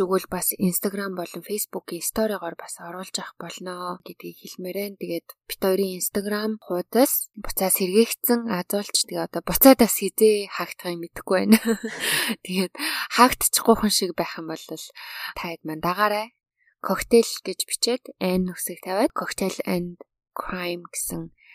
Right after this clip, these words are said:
нэр дор байгаа шүү. За, тэгээ сонсогчдийнхоо Facebook group дотор орж ирж чадаагүй бол бас нэг дээрээ, бүгдээрээ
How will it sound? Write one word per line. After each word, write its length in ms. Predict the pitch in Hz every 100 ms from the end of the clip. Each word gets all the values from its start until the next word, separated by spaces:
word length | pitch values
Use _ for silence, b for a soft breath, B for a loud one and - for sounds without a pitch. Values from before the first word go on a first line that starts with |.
| B _
нэр 200 | 175 165 -
дор 160 | 165
байгаа 300 | - 170 165
шүү. 320 | - 202 196 196
За, 180 | -
тэгээ 240 | 180 - -
сонсогчдийнхоо 1000 | - 170 208 - - - 226 226 233 247
Facebook 440 | 202 190 - 190 -
group 240 | 190 190 - -
дотор 480 | - - 185 190 -
орж 200 | - 180 -
ирж 160 | 180 -
чадаагүй 540 | - 180 196 202 190
бол 260 | - 185 - -
бас 160 | 175 - - -
нэг 300 | 180 175 -
дээрээ, 640 | 202 196 190 190 190 185 -
бүгдээрээ 540 | 170 165 190 185 185